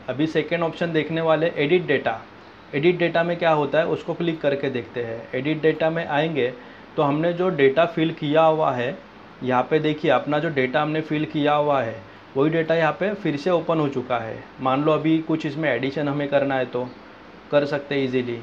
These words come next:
ठीक है, इसको हम बड़ा कर लेंगे और इसमें data fill कर लेंगे, अपना addition data रहेगा कुछ। तो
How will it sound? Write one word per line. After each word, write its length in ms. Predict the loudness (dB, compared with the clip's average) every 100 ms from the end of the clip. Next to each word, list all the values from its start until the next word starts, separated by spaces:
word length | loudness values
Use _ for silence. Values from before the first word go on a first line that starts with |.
| -10 -10
ठीक 140 | -6
है, 80 | -4
इसको 200 | -4 -4
हम 120 | 0
बड़ा 200 | 0 0
कर 180 | 0 -2
लेंगे 220 | -2 -2
और 140 | -2 -2
इसमें 260 | -4 -6
data 240 | -4 -4 -4
fill 180 | -4 -4
कर 180 | -2
लेंगे, 260 | -2 -2 -2
अपना 380 | -2 -4 -10 -8
addition 380 | -8 -6 -6 -6
data 240 | -6 -4 -4
रहेगा 280 | -4 -4
कुछ। 160 | -6 -10 -10
तो 120 | -12